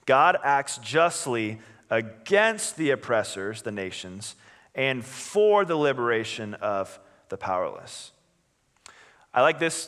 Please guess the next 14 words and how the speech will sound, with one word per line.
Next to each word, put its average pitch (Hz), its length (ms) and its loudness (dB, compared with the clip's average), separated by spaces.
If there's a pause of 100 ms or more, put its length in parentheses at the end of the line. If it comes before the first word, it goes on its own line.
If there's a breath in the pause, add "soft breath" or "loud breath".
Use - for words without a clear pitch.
(140)
because 135 320 0
it 127 200 0
kind 151 200 2
of 147 60 2
reveals 131 380 0
there's 123 180 -2
these 120 160 -8
two 156 360 -2
sort 139 380 -2
of 113 500 -2 (680 soft breath)
modes 120 520 2
of 143 100 -2
injustice 147 680 0
that 143 200 -2